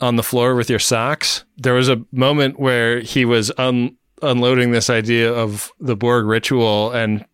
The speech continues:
she says, like, "There's no such thing." And he says, "A lot of people think that." And she cocks her head to the side, and it is very Data-like.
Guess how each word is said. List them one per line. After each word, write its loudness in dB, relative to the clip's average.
she 0
says, 0
like, -4
"There's 0
no 2
such -4
thing." 2
And 0
he 0
says, 0
"A -2
lot 0
of -8
people 0
think -2
that." -2
And -4
she 0
cocks -4
her 0
head -2
to 2
the 0
side, -2
and -2
it -4
is -4
very 0
Data-like. -4